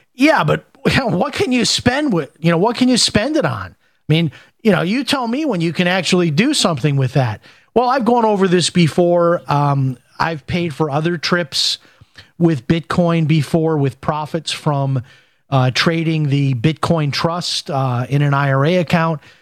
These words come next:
you know, taking some money out of that, using that for the trip we did earlier this year to Europe. Uh, but this Bitcoin debit card is a pretty interesting thing. So,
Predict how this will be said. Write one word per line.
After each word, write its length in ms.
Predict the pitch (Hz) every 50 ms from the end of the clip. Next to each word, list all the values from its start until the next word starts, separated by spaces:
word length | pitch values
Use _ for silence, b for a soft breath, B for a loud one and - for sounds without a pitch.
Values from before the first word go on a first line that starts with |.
| B B B _ _
you 180 | - 151 147 147
know, 220 | 147 143 143 143
taking 340 | 139 - 165 165 143 160 160
some 160 | 139 - 160
money 200 | 151 147 151 147
out 120 | 143 139 135
of 80 | 139
that, 300 | 143 170 175 170 165 123
using 300 | 139 139 143 127 143 139
that 180 | 147 147 151 143
for 100 | - 147
the 120 | 139 135
trip 320 | 123 - - 160 151 - -
we 100 | 147 135
did 180 | 131 147 147
earlier 360 | 135 139 139 139 139 135 131 127
this 260 | 123 123 - - -
year 260 | 151 147 147 143 135 B B B B B B _ -
to 180 | - 156 143 131
Europe. 640 | 127 131 151 160 170 175 175 151 - - - B B B B B B B B _ -
Uh, 320 | 151 147 151 151 151 156
but 240 | 156 151 170 170 -
this 200 | - 240 226 -
Bitcoin 520 | - - 240 277 - - - 240 208 170
debit 260 | 147 190 214 220 202 143
card 240 | - 160 147 143
is 100 | 147 135
a 60 | 147 143
pretty 260 | - - 294 320 294
interesting 480 | 233 175 208 170 - - - 165 147
thing. 360 | 131 - - 240 202 135 127 113
So, 420 | - - 185 170 165 156 151 135